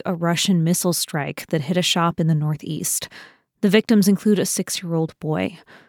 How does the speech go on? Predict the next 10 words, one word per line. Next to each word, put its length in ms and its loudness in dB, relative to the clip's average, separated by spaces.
Ukrainian 480 4
President 520 2
Volodymyr 420 4
Zelensky 560 2
calls 380 0
it 180 2
a 80 -2
deliberate 640 -2
terrorist 500 -4
attack 520 -6